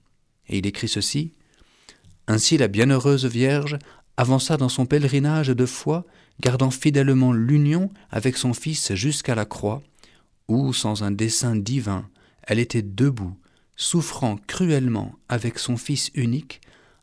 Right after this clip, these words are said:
associé d'un cœur maternel à son sacrifice, donnant à l'immolation de son Fils,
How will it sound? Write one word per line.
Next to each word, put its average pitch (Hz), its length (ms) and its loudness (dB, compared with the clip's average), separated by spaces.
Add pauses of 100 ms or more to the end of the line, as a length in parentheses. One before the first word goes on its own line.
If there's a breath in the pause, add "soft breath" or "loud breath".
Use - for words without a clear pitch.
associé 143 440 0
d'un 120 160 2
cœur 113 300 0
maternel 131 720 -2
à 117 100 -2
son 107 180 -4
sacrifice, - 760 -8 (640 soft breath)
donnant 127 520 2 (240 soft breath)
à 113 100 0
l'immolation 117 760 2
de 98 80 -2
son 98 160 -6
Fils, - 440 -8